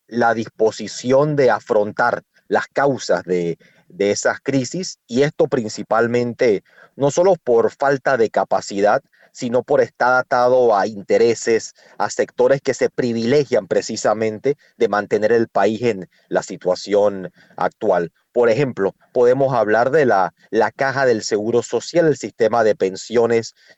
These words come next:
eh, panameño, que, que actualmente, eh, se encuentra en una situación crítica, requiere una reforma,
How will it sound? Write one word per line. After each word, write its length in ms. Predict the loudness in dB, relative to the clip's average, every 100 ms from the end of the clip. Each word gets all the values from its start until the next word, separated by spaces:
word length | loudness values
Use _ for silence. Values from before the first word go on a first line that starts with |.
| -6
eh, 200 | -4 -2
panameño, 680 | -2 0 0 0 0 -2 -4 -14 -20 _ -20 -2
que, 300 | 2 2 0 -2
que 120 | -2
actualmente, 840 | -2 0 0 2 0 2 2 2 0 -16
eh, 120 | -14 -10
se 180 | -4 -4
encuentra 500 | -2 0 2 2 2
en 80 |
una 200 | 2 -2
situación 640 | -4 -6 -2 -2 0 -2 0
crítica, 500 | -4 -4 -4 -4 -6 -4
requiere 720 | -2 0 0 0 2 4 2
una 260 | 2 0
reforma, 640 | 0 0 0 0 0 -2